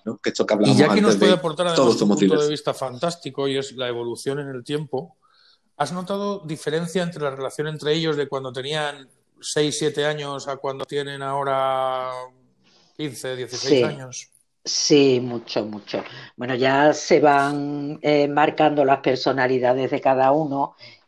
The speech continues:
Speaker 3: y, y es muy distinto. Antes,
Speaker 1: Mm.
Speaker 3: mm, bueno, cuando eran muy pequeñitos, interactuaban, pues, quitándose cosas, quitándose juguetes y poco más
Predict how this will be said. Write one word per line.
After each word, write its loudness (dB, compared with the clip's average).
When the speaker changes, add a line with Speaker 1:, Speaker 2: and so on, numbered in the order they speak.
Speaker 3:
y, 6
y 2
es 0
muy -2
distinto. 0
Antes, 4
Speaker 1:
Mm. -2
Speaker 3:
mm, -12
bueno, 4
cuando 0
eran 4
muy 0
pequeñitos, 2
interactuaban, 4
pues, 0
quitándose 0
cosas, 0
quitándose -4
juguetes -2
y -6
poco 2
más 0